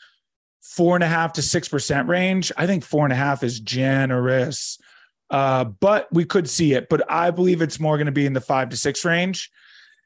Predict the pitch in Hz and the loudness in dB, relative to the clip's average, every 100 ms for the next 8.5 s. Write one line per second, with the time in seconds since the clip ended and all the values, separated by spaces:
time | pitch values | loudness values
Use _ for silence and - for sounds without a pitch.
0 | - 170 170 190 131 165 208 135 127 151 | -6 -2 0 0 2 2 2 -2 0 2
1 | 143 131 151 127 135 131 127 120 127 110 | 2 0 -2 0 -2 0 -2 -2 -2 -2
2 | 139 127 120 - - - _ - 135 123 | 0 0 0 -6 -20 -20 _ -6 -2 0
3 | 120 - 123 - 131 110 131 - - - | -2 -4 -8 -2 -2 -2 -6 -12 -4 0
4 | 147 143 139 135 - - - _ _ _ | 2 2 2 -2 -6 -20 -20 _ _ _
5 | _ _ _ _ 165 170 131 165 226 262 | _ _ _ _ 2 2 2 2 2 2
6 | 165 190 180 143 - _ _ - 175 208 | 2 2 2 0 -6 _ _ 0 2 2
7 | 180 131 165 185 - 175 170 170 160 147 | 0 2 2 2 2 0 2 -2 -2 0
8 | 139 131 165 147 143 | 0 0 2 2 2